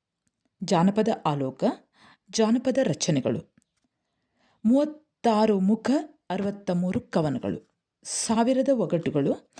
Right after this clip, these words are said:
ಜನಪದ ಮಹಾಭಾರತ, ಹನುಮಂತನ ಲಿಂಗಧಾರಣ, ಚಿತ್ರಕೇತು, ಸಮೂಹ ಸಂವಹನ ಮಾಧ್ಯಮಗಳು ಮತ್ತು ಜಾನಪದ, ಮಹಿಳಾ ಜಾನಪದ,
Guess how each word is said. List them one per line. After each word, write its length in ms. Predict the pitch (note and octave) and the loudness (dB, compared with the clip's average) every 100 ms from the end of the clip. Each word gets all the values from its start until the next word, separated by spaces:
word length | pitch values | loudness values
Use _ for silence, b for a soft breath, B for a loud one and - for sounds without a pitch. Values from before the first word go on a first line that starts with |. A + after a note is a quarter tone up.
| B B B | B B B
ಜನಪದ 400 | G3 B3+ C#4 C4+ C4+ | 2 2 2 4 4
ಮಹಾಭಾರತ, 720 | E3 E3 D3+ - D3 B2+ - B3+ - b b b | 4 2 -2 -2 -2 0 0 -2 -4 b b b
ಹನುಮಂತನ 680 | _ G#3+ A#3 C#4 C#4 C4 C4+ B3 F#3 | _ 4 4 4 0 2 4 4 2
ಲಿಂಗಧಾರಣ, 880 | E3 E3 F#3 F3+ D3+ - C#3+ C3+ B2+ A#3 - b b - | 0 2 4 2 0 -2 -2 0 0 0 -4 b b -4
ಚಿತ್ರಕೇತು, 800 | A3 - D3+ C#3 C3+ C4 - B B B | -2 0 0 0 -2 -4 -6 B B B
ಸಮೂಹ 460 | - B3 C4 C4 D4 | 2 4 4 4 0
ಸಂವಹನ 520 | - G3 F#3+ F3+ F#3 F#3 | 0 0 2 2 0 0
ಮಾಧ್ಯಮಗಳು 640 | E3+ C#3+ - D#3+ D3 G3+ A#3+ | -2 -4 -2 -2 0 2 4
ಮತ್ತು 400 | G3+ - D#3+ D3+ | 2 0 -4 -4
ಜಾನಪದ, 540 | D3 C3+ D3 C#3 A2+ A#3+ - B B B G3 | -2 -2 -2 -4 0 -2 -2 B B B 0
ಮಹಿಳಾ 360 | F#3 G#3 A3+ | 2 4 4
ಜಾನಪದ, 480 | A3+ D#3 C#3 - C3+ | 2 0 -2 -4 -2